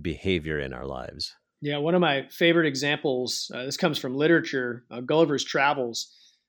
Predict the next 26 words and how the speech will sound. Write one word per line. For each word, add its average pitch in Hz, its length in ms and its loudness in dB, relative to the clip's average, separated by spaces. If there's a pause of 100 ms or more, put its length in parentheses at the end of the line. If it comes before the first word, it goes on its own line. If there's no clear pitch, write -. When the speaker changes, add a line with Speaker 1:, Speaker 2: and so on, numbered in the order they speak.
(160)
Speaker 2:
uh, 123 200 -8
but 135 160 -6
we 147 80 2
hear 175 100 8
about 151 220 4
Lemuel 156 400 6
Gulliver, 143 440 2
and 127 140 -6
he, 147 220 0
um, 123 320 -2 (200)
ends 170 180 4
up 180 140 6
on 160 100 4
the 135 80 0
shores 170 460 4
of 139 100 -2
this 135 140 -4
place 156 260 -2
called 139 260 0
Lilliput, 143 500 2 (580)
uh, 123 200 -10
and 131 100 -8
they're 139 80 -4
these 135 180 -4
tiny 165 340 0
people 147 600 0